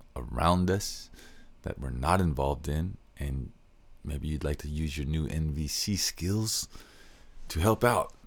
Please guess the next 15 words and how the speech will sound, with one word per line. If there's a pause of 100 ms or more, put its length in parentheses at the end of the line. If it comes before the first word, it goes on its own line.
It
definitely
works,
though
it
can
be
quite
volatile (360)
when
you
get
it
wrong.
So